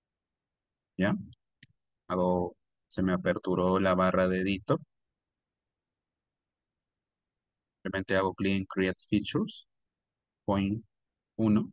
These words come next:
Hago clic de nuevo aquí en point uno, que es el elemento punto. Y hago clic en un píxel del río secundario que está con color más, más claro, ¿no? Aquí le voy a dar clic. Y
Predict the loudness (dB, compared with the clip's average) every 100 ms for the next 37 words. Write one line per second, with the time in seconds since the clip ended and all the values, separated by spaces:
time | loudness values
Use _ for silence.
0 | _ -18 -14 -4 -4 -2 -4 -4 -6 -6
1 | -8 -4 -2 -2 0 0 0 -4 _ _
2 | _ _ _ _ _ -10 -4 -2 -2 -2
3 | -2 -4 0 0 0 -6 _ _ _ _
4 | _ _ _ _ _ _ _ _ 4 6
5 | 6 4 6 6 6 4 4 4 4 2
6 | 2 2 2 2 0 -2 -4 -4 0 2
7 | 2 -2 -6 -4 -4 -2 -2 0 2 0
8 | -2 -10 _ _ _ _ -8 -8 -12 -14
9 | -16 -20 _ -20 _ _ -18 -6 0 0
10 | 0 -2 -2 -4 _ _ _ _ _ _
11 | _ _ _ _ _ _ -6 2 4 6
12 | 4 2 -2 -6 -10 _ _ _ _ _
13 | _ _ _ _ _ _ _ _ _ _
14 | _ _ _ _ _ _ _ 2